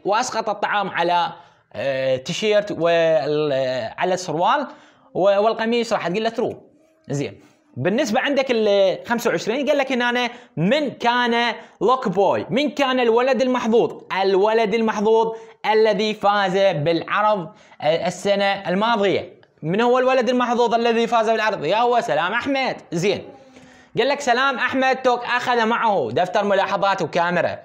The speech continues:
زين. لاحظ وياي، عندك س-، آه، سبعة وعشرين، هنا أنا أقول لك: "سلام أحمد أخذ معه يوم الثلاثاء"، تكرار. بعد قلت لك هاي يمكن خمسة س-، يمكن خمسة من ستة كرري هاي.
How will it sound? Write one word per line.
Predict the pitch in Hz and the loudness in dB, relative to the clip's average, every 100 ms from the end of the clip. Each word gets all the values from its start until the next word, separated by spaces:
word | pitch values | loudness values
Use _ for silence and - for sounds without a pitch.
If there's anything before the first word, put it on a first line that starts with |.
| - - | -18 -10
زين. | 135 165 90 - _ _ _ _ _ _ _ _ - - - _ _ _ _ _ _ | -4 -2 -4 -14 _ _ _ _ _ _ _ _ -20 -20 -20 _ _ _ _ _ _
لاحظ | 170 240 247 269 | -2 -2 2 2
وياي، | 220 | 2
عندك | - 247 285 277 | 0 -2 -2 -4
س-، | - | -4
آه، | 190 190 190 | 0 2 2
سبعة | 269 262 | 0 2
وعشرين، | 247 240 - 247 247 226 - | 2 0 0 0 0 -2 -4
هنا | 202 226 | -2 0
أنا | 226 | 0
أقول | 214 220 | 0 2
لك: | 220 214 - - - _ | 2 0 -4 -18 -20 _
"سلام | - 196 214 233 226 - 202 | -6 -2 0 2 0 -2 -6
أحمد | 208 214 214 214 214 | -2 0 0 0 -2
أخذ | 208 208 214 208 190 | -2 -2 0 0 0
معه | 196 208 208 202 | 0 0 0 2
يوم | 185 196 | 2 0
الثلاثاء"، | 196 202 196 190 185 110 - - | -2 0 0 0 0 -2 -6 -8
تكرار. | 151 185 175 123 | -4 0 0 0
بعد | - 196 | -4 -4
قلت | 190 | -4
لك | 226 | -4
هاي | 214 190 - | -4 -6 -6
يمكن | 185 185 | -6 -6
خمسة | 214 208 202 | -6 -6 -6
س-، | |
يمكن | - 170 165 165 | -8 -6 -6 -8
خمسة | - 196 190 | -6 -6 -4
من | 175 | -6
ستة | - 185 | -6 -8
كرري | 175 180 175 160 151 | -6 -4 -2 -2 -2
هاي. | 151 143 | -4 -6